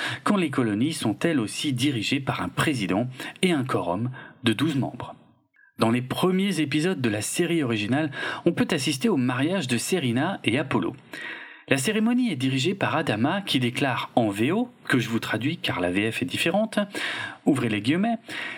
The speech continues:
Les mots que je suis sur le point de prononcer sont les plus puissants de tout l'univers. Ils scellent une union entre cet homme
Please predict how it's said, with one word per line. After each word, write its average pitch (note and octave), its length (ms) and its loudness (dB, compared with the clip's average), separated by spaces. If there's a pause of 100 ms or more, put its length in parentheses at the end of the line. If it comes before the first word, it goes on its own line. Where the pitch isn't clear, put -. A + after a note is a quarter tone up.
(280)
Les A#2+ 140 4
mots G#3+ 240 2
que B2+ 160 0
je C#3 140 0
suis A3 200 0
sur D3 200 0
le D3 80 2
point D#3 240 2
de G#2 80 0
prononcer C#3 760 0 (200)
sont - 180 0
les B2 140 2
plus D3 180 -2
puissants G3 580 0
de A#2 160 0 (200)
tout A3+ 120 6
l'univers. G#2 640 0 (380)
Ils D#3+ 180 2
scellent A#3 360 0 (100)
une D3 100 4
union D3+ 440 2
entre B2+ 260 2
cet B2+ 260 -2
homme G3 300 2